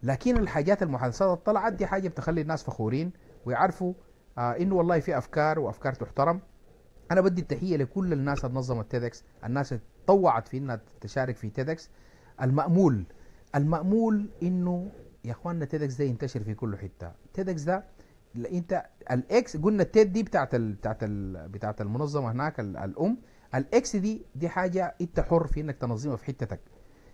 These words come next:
يعني أنت اللي بتختار المتحدثين، أنت اللي بتختار ال-، الفريق بتاع عملك إلى آخره لو أنت أخذت الرخصة من هناك. فنحن محتاجين إنه الأفكار بتاعتنا تنتشر،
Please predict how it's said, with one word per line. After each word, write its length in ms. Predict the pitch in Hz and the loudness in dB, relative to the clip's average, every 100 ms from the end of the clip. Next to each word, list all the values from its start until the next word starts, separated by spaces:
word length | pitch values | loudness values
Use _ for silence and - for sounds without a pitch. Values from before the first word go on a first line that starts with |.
| - | -8
يعني 220 | 113 135 | -4 0
أنت 160 | 196 208 | 0 0
اللي 120 | 170 | -2
بتختار 400 | 143 127 - 156 | -2 -4 0 2
المتحدثين، 840 | 135 110 - 101 104 - 139 139 - | 2 -2 -4 -6 -8 -4 -4 -4 -6
أنت 160 | 147 135 | -6 -6
اللي 120 | 117 | -6
بتختار 500 | 104 - 131 127 123 - - - 107 | -10 -6 -2 -2 -2 -12 -20 -10 -4
ال-، 300 | 107 101 95 | -4 -4 -6
الفريق 360 | - 120 139 | -6 -2 -2
بتاع 280 | 120 110 90 | -2 -4 -2
عملك 440 | 104 127 123 120 | -2 0 -2 -4
إلى 200 | - 104 | -6 -4
آخره 260 | 101 139 139 | -4 -4 -4
لو 140 | 117 | -4
أنت 140 | 127 123 | -4 -4
أخذت 280 | - 127 113 | -4 -4 -4
الرخصة 300 | 113 - 101 | -6 -6 -8
من 120 | 85 | -6
هناك. 240 | 95 87 - - - - - - | -6 -8 -10 -20 -20 -20 -20 -8
فنحن 360 | - 135 208 247 | 0 0 0 -2
محتاجين 400 | 190 170 170 202 | -2 0 0 0
إنه 80 | 180 | 0
الأفكار 380 | 143 - 180 | -2 0 0
بتاعتنا 300 | 156 147 156 | 0 -2 -2
تنتشر، 420 | 123 104 127 - | -2 -2 -2 -4